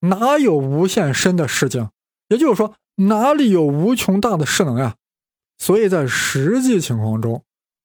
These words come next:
普赛X T的定义就是从负无穷到正无穷，也就是说，离子的位置 x 是可以取任何值的，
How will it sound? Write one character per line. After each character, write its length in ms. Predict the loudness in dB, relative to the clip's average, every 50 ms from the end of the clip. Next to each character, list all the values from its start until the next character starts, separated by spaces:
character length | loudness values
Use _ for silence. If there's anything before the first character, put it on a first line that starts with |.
| _
普 80 | -4 0
赛 240 | 0 0 -2 -2 -6 _ _ _ _ _ _
X 280 | -2 0 0 0 0 0
T 200 | -2 -2 -2 _ _ _ _ _ _ _ _
的 100 | -4 -2
定 220 | 0 2 2 2 2
义 220 | 2 0 0 -4 _ _ _ _ -2
就 200 | 0 0 2 2
是 120 | 2 0 0
从 200 | 0 -2 -2 -2
负 300 | -4 -2 0 0 2 2
无 80 | 2
穷 160 | 2 0 0 0
到 140 | 0 0
正 180 | 0 0 0 0
无 80 | -2 -2
穷， 180 | -2 -4 -6 -8 _ _ _ _ -4
也 100 | -2 0
就 160 | 2 2 2
是 60 | 2 2
说， 220 | 0 -2 -4 -6 _ _ _ _ _ _
离 320 | -4 -2 0 2 2 2 0
子 260 | 0 -2 -2 -4 -6 _ _ -4
的 120 | -2 -2 0
位 300 | 2 2 2 2 2 0
置 180 | -2 -2 -2
x 440 | 0 2 0 0 0 -2 -4 -4 -6 _ _ _ -10
是 180 | -4 -2 -2 2
可 100 | 2 2
以 100 | 2 2
取 200 | 0 -2 -2 0
任 180 | 0 0 0
何 160 | 0 -4 -6
值 160 | -4 -6 -6 -6
的， 140 | -8 -10